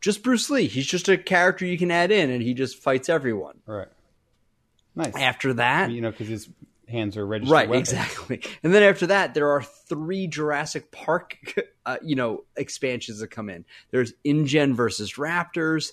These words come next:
Speaker 1: there's Sattler versus
Speaker 2: Nice.
Speaker 1: a T-Rex, and just, you know, Alan Grant. Um, and so again, they just
Speaker 2: Yeah.
Speaker 1: jump in. And so what's cool about this is they come with these little miniatures, they come with their each individual deck,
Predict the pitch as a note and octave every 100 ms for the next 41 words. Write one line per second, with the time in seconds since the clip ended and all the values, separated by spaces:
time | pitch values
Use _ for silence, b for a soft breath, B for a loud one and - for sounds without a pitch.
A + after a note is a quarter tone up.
0 | _ B2 - - - B2+ - D#3+ D3 C#3+
1 | B2 C3+ - A2+ G2 G2 E3+ D#3+ D#3+ -
2 | B B B G#3+ G3+ A3+ G#3+ - _ F#3+
3 | E3 C3+ C#3 B2+ A#2+ A#2+ A#2 A#2+ A2 G2
4 | - - b b b - D3+ D#3 C#3+ D#3+
5 | E3 F3 E3+ E3+ A3 D#3 C#3 A2+ G#2 F#2
6 | D#3 D3 F#3+ D3+ C#3+ C#3 D3+ C#3 B B
7 | B _ D3 D3 - - - C4 A#3 D#3
8 | C3+ B2+ B2+ B2 A#2+ C3 - D#3+ F#3+ G3+
9 | G3 F3+ C3+ A#2+ - B2 A2+ - C#3+ D#3+
10 | D3+ D3+ - C3+ C#3 C3+ C#3 A#2+ G#2 B2
11 | A#2